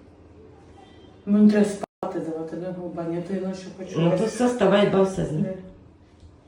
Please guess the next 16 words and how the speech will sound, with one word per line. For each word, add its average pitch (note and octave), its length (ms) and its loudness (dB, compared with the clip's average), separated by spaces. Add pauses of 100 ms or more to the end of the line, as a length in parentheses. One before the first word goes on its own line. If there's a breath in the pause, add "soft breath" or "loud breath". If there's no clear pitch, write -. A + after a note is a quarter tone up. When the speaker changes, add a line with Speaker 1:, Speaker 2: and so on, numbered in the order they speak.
(1080)
Speaker 1:
Не. G3 80 -10
Не. F#3+ 140 -12 (2250 loud breath)
Зараз C#4 320 8
на B3+ 120 4
ліжку C4+ 500 2 (760 loud breath)
і G#3+ 60 -8
бавитися A#3+ 680 4
будемо, G3 460 -4
ганяти. A#3 380 0 (480)
На, B3 220 2
Блекі! C#4+ 600 8 (520)
Блек! D4 440 10 (1160)
Подивися, G4 500 8
що F#4 180 6
я F4 220 8
купила! A#3+ 840 6